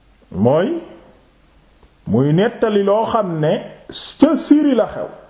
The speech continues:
Mu ne fii ci Madinatul Munawwara, nettali ko ca saxaaba mi radiyallahu anhum, daldi dem kër Sayyidatu Ja-, Sayyidina, Sayyidu Ja-, Sayyidina Jaafar,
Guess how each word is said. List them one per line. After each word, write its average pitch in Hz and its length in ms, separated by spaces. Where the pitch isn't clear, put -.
Mu 143 160
ne 185 120
fii 233 240
ci 254 100
Madinatul 214 560
Munawwara, 214 580
nettali 202 640
ko 196 120
ca 190 140
saxaaba 180 640
mi 165 140
radiyallahu 170 580
anhum, 254 260
daldi 180 420
dem 175 260
kër 170 160
Sayyidatu 165 580
Ja-, 170 360
Sayyidina, 147 1500
Sayyidu 151 400
Ja-, 175 240
Sayyidina 170 500
Jaafar, 180 420